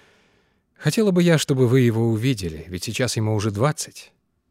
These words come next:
Для меня он был самым любимым и желанным дитя на свете. Мне пришлось сказать ему, что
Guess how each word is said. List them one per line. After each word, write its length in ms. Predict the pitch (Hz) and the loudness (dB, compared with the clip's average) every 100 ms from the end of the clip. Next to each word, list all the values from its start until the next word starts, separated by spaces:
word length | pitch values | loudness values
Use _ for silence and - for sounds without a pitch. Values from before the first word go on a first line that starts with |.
| _ _ | _ _
Для 160 | 117 123 | 0 2
меня 260 | 147 175 185 | 4 2 0
он 160 | 160 | 0
был 200 | 151 156 | 0 0
самым 380 | - 196 190 175 | -2 -2 0 0
любимым 460 | 151 139 160 135 131 | 0 0 -2 0 -2
и 20 | |
желанным 480 | 120 127 139 127 110 | -2 -2 -2 -2 -4
дитя 300 | 110 113 107 | -6 -6 -6
на 100 | 92 | -8
свете. 440 | - 98 - - _ - - _ _ _ _ _ _ _ _ _ _ | -8 -10 -12 -18 _ -20 -20 _ _ _ _ _ _ _ _ _ _
Мне 180 | 147 147 | -2 0
пришлось 380 | 147 - 143 - | 0 0 0 2
сказать 420 | 135 123 131 - | -2 -2 -2 -2
ему, 180 | 92 90 | -4 -4
что 360 | - 107 101 | -4 -4 -4